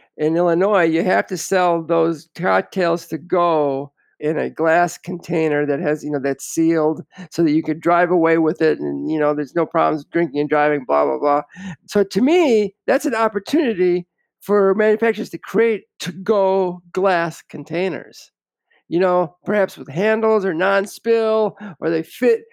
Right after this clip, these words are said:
or they fit perfectly in the cup holder in the car. I mean,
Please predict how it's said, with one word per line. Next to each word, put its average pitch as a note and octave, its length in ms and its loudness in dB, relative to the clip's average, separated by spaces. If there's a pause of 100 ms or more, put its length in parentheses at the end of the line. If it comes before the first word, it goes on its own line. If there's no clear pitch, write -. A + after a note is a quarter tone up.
or F#3 80 0
they G#3 140 2
fit A3+ 380 -2 (100)
perfectly G3+ 560 0
in G3 180 0
the E3+ 240 0 (440)
cup G#3+ 240 0
holder G3+ 520 2
in F#3+ 100 0
the D#3+ 80 -2
car. G#3 560 4
I A#3 60 0
mean, G3+ 220 0